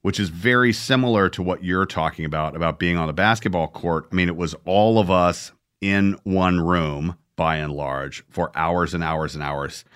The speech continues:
together and learning, quite frankly, just like, you know,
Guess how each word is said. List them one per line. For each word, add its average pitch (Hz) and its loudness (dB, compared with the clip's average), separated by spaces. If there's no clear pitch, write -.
together 110 2
and 107 2
learning, 120 4
quite 113 2
frankly, 104 0
just 110 -2
like, 110 -2
you 101 2
know, 90 0